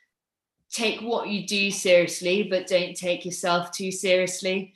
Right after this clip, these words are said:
I think it's just so important because it's so easy to get wrapped up in, in what you're doing and sort of lose sense of yourself. I think it's important to work out what's important and do that really well and, you know,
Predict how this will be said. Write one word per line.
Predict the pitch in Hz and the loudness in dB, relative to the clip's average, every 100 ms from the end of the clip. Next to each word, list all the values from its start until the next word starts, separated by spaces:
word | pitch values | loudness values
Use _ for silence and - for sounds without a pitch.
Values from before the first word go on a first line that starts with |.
| _ _ _ - | _ _ _ -8
I | |
think | 170 - 170 170 - - _ _ _ _ - | -4 2 2 2 -10 -20 _ _ _ _ -8
it's | 214 | -4
just | 277 262 | -2 2
so | 262 196 | 4 6
important | 185 180 170 165 - 160 151 | 4 0 -4 -4 -4 -6 -8
because | 170 190 180 | -8 -6 -4
it's | 185 - | -4 -2
so | 214 | 0
easy | 190 175 180 180 175 170 | 2 0 -2 -4 -4 -6
to | - | -2
get | 175 165 | -2 0
wrapped | 170 - - 180 | -2 -2 -6 -2
up | 165 165 | -2 -2
in, | 165 165 160 _ _ _ | -4 -4 -8 _ _ _
in | - 180 | -6 -4
what | 170 | -2
you're | 190 | 4
doing | 185 175 | 4 4
and | 175 175 | 2 -2
sort | 180 | -4
of | 170 | -4
lose | 180 185 185 175 175 - - - _ - | 0 2 2 -2 -4 -8 -10 -12 _ -10
sense | 180 185 175 | -6 -6 -6
of | 175 | -8
yourself. | 165 185 170 175 | -6 -4 -4 -4
I | |
think | 170 175 165 - _ _ _ _ _ _ - | -4 -4 -4 -12 _ _ _ _ _ _ -6
it's | 220 202 | -4 0
important | 202 - 208 190 185 170 160 - | -2 2 2 2 0 -4 -4 -4
to | 190 | -2
work | 160 170 160 160 165 | 2 4 4 2 -2
out | 160 | -2
what's | 175 156 - | -2 -4 -8
important | 165 160 165 160 - 143 78 | -10 -6 -4 -4 -6 -12 -10
and | 170 170 151 | -8 -8 -4
do | 208 190 | 0 2
that | 180 165 - | 2 0 -2
really | 175 175 165 | 0 2 4
well | 160 143 127 - - - _ _ _ - | 2 0 -2 -6 -14 -20 _ _ _ -6
and, | 185 160 156 185 | -4 -4 -6 -4
you | |
know, | 170 | -2